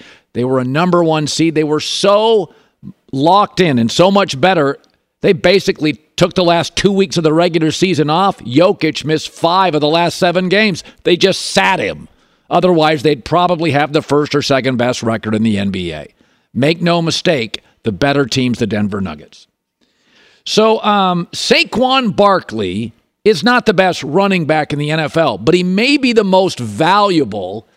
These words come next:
because the owner of the New York Giants forced his G M and his head coach to saddle up to Daniel Jones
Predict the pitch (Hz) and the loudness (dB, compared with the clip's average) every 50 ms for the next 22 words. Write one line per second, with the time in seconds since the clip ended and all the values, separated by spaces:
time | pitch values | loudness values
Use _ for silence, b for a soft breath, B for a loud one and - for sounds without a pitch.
0 | _ _ _ _ _ _ _ _ - 160 - 185 190 175 139 113 170 180 - - | _ _ _ _ _ _ _ _ -4 0 2 2 2 2 2 -2 -2 -2 -2 -2
1 | 190 202 233 247 240 233 226 214 175 160 185 175 180 185 175 190 175 170 165 135 | 0 0 2 2 2 0 0 0 0 -2 0 0 0 2 4 4 2 2 0 -2
2 | - 175 165 156 156 156 160 160 - - - - - _ _ _ _ _ _ _ | -2 -2 0 0 0 -4 -4 -6 -8 -10 -12 -12 -14 _ _ _ _ _ _ _
3 | _ _ _ _ _ _ _ - - - - - - 214 220 220 208 - - - | _ _ _ _ _ _ _ -16 -16 -14 -6 0 2 4 4 4 2 0 0 0
4 | 202 202 175 147 - - 202 196 190 185 185 180 175 170 151 - 156 180 180 143 | 2 2 2 -2 -2 -2 0 2 2 2 0 -2 -2 -2 -2 -2 0 -2 -2 -2
5 | 107 - 151 196 196 170 139 123 - - - - 143 127 - - - 180 196 190 | -2 0 0 2 2 2 0 -2 -6 -10 -4 -4 -4 -4 -2 0 0 2 2 2
6 | 190 185 185 180 185 - 175 165 131 165 175 180 180 175 170 160 156 120 117 196 | 2 2 0 0 -2 -2 -4 0 0 0 0 2 0 0 0 -2 -2 0 2 2
7 | 208 190 160 139 139 143 135 - - | 2 2 0 -2 -4 -4 -6 -8 -12